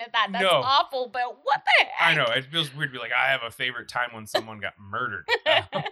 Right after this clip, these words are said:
Speaker 2: but I love that scene. This movie, I think, beat it.
Speaker 1: Yeah.
Speaker 2: Um, the
Speaker 1: On several occasions.
Speaker 2: Yeah, so
Speaker 1: Let's go through the kill list.
Speaker 2: Uh, so we first, we, our first set of kills is the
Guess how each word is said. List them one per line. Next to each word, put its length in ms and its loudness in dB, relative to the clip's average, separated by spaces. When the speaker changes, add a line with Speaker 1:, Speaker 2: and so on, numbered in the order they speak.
Speaker 2:
but 320 0
I 80 0
love 340 -6
that 200 -6
scene. 260 -14
This 240 -10
movie, 380 -12
I 60 -10
think, 260 -16
beat 220 -10
it. 140 -20
Speaker 1:
Yeah. 240 -2
Speaker 2:
Um, 420 -2
the 220 -8
Speaker 1:
On 160 2
several 380 -2
occasions. 340 -8
Speaker 2:
Yeah, 200 2
so 380 -12
Speaker 1:
Let's 140 -2
go 160 -6
through 240 -8
the 80 -14
kill 260 -6
list. 400 -12
Speaker 2:
Uh, 320 2
so 160 -8
we 100 -10
first, 340 -8
we, 380 -8
our 160 -2
first 300 -8
set 120 -8
of 60 -12
kills 380 -12
is 480 -10
the 340 2